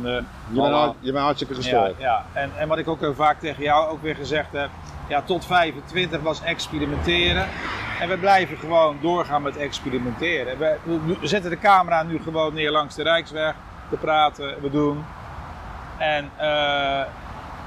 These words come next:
Speaker 1: we blijven onszelf. Daar hebben we ook wel over gehad, dat we onszelf moeten blijven.
Speaker 2: Ja, en dat vind ik wel een hele belangrijke. Want waar staat podcast gemist over een jaar? Zijn we nog steeds bezig? Daar ben ik van overtuigd.
Speaker 1: Ja,
Speaker 2: Tenminste,
Speaker 1: zeker.
Speaker 2: de gezondheid ons niet in de steek laat natuurlijk.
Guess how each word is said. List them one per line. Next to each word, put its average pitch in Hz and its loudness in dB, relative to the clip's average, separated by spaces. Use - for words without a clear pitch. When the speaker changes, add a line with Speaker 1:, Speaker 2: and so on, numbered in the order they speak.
Speaker 1:
we 156 -2
blijven 175 6
onszelf. 156 0
Daar 123 0
hebben 196 0
we 233 6
ook 226 -4
wel 247 4
over 226 2
gehad, 208 2
dat 180 -2
we 175 -8
onszelf 170 0
moeten 139 -4
blijven. 110 0
Speaker 2:
Ja, 165 0
en 156 -2
dat 180 0
vind 202 -2
ik 185 0
wel 202 2
een 196 0
hele 190 2
belangrijke. 185 2
Want 147 0
waar 170 4
staat 160 -4
podcast 170 0
gemist 160 0
over 151 2
een 143 4
jaar? 156 4
Zijn 156 2
we 147 0
nog 135 0
steeds 147 2
bezig? 151 0
Daar 165 0
ben 143 2
ik 131 -4
van 139 0
overtuigd. 127 2
Speaker 1:
Ja, 139 6
Speaker 2:
Tenminste, 139 0
Speaker 1:
zeker. 127 2
Speaker 2:
de 131 -2
gezondheid 139 0
ons 135 -2
niet 156 2
in 143 4
de 135 2
steek 147 2
laat 160 2
natuurlijk. 170 -2